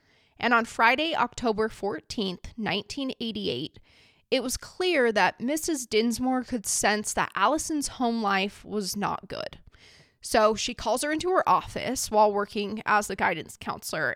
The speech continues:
and she gives her a piece of paper, and it has Missus Dinsmore's phone number on it. She tells Allison that if she ever needed anything,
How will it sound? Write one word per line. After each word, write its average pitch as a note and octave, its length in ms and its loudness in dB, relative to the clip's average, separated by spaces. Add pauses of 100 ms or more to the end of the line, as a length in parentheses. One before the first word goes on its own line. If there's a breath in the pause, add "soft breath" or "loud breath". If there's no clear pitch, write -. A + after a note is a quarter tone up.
and A#3 160 -2
she A3+ 320 -2
gives G#3 300 -2
her A3 240 0 (160)
a D#3 240 -4
piece - 320 -8
of A#3 160 -4
paper, E3 580 -2 (380 loud breath)
and B3 180 0
it A#3+ 120 0
has A3 500 4
Missus A3 340 -4
Dinsmore's G3 720 -2 (160)
phone G3+ 300 4
number - 320 -4
on E2+ 160 0
it. C2+ 160 -6 (880 soft breath)
She D4 180 -2
tells D4+ 400 4
Allison A#3+ 680 2
that G#3+ 180 0
if A#3+ 140 -2
she - 280 -6
ever C4 320 -2
needed A3 540 -2
anything, A3 640 -4